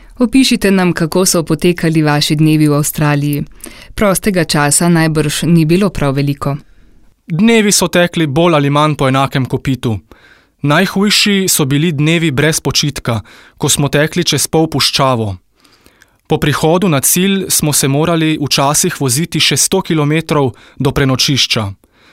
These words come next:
Speaker 2: Zjutraj pa spet nazaj na start. Običajno smo začeli ob štirih ali petih zjutraj,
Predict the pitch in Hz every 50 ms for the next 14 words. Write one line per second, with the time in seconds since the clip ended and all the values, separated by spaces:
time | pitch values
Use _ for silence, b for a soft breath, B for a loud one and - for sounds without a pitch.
0 | b b b b b - 131 175 226 233 208 196 185 - - 123 - - - 190
1 | 190 - 170 156 - 147 139 139 139 135 131 - - - 123 110 110 101 - -
2 | - - _ _ _ b b b b b b b b b b b b b b b
3 | b b b - 143 127 143 131 - 147 131 135 147 165 185 196 196 - - -
4 | 156 139 131 135 - - 180 175 175 165 151 131 131 - - - - - 185 185
5 | 156 131 - - 135 127 127 120 - 147 151 160 - 151 127 117 - 123 120 113
6 | - 143 160 190 202 196